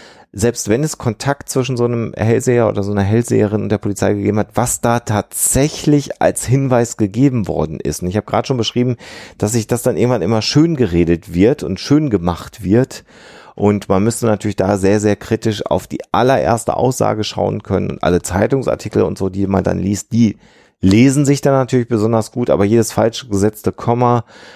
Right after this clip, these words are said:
oder jede Verknappung, Verkürzung oder Umschreibung dessen, was der Hellseher gesehen haben möchte,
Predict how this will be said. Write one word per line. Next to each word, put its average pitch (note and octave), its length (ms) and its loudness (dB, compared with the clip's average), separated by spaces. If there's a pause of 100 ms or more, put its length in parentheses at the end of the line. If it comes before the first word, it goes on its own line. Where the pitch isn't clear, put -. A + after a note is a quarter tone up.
(120)
oder G2+ 180 2
jede G#2 240 0
Verknappung, A#2 640 -4
Verkürzung - 600 -2
oder E2+ 240 2
Umschreibung A2+ 760 0
dessen, G2+ 300 -2
was F#2 160 -2
der F2+ 100 -2
Hellseher F2+ 400 2
gesehen G2 480 0
haben E2+ 320 -2
möchte, F#2+ 500 0